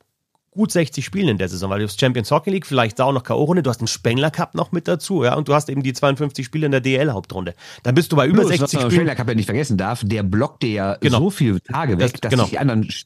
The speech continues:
Speaker 2: Tage natürlich irgendwie noch reingequetscht werden
Speaker 1: Ja.
Speaker 2: müssen. Und Straubing, wir wissen alle, wo Straubing liegt, das wird aber eine schöne Fahrerei werden für die.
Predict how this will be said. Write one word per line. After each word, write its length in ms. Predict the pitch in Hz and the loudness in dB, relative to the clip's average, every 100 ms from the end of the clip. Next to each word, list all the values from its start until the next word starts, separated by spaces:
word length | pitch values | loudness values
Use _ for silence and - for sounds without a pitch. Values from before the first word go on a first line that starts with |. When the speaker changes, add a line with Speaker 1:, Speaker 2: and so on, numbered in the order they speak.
| _ | _
Speaker 2:
Tage 140 | 117 | -4
natürlich 340 | 110 110 113 117 | -2 0 0 2
irgendwie 280 | 120 107 | 2 2
noch 120 | 104 107 110 | 0 -2 -4
reingequetscht 540 | 98 180 131 104 - | -2 -2 -2 -6 -4
werden 120 | 98 87 | -2 0
Speaker 1:
Ja. 60 | |
Speaker 2:
müssen. 160 | 87 - | 0 -2
Und 120 | 98 | -6
Straubing, 500 | - - 151 147 139 | -4 -2 0 4 4
wir 80 | 113 | 2
wissen 140 | 143 | 0
alle, 220 | - 139 120 | 0 0 0
wo 80 | |
Straubing 380 | 117 127 127 107 | -2 0 2 2
liegt, 320 | 107 190 - - - - | 2 0 -4 -12 -14 -10
das 200 | 156 - | -10 -8
wird 160 | 147 | -8
aber 140 | - 123 | -8 -4
eine 280 | 131 127 - | -4 -4 -6
schöne 320 | - 180 190 | 0 2 2
Fahrerei 520 | - 170 170 170 156 | 0 -2 -2 -2 -2
werden 180 | 82 73 | -2 -4
für 140 | - | -6
die. 220 | 69 - | -8 -10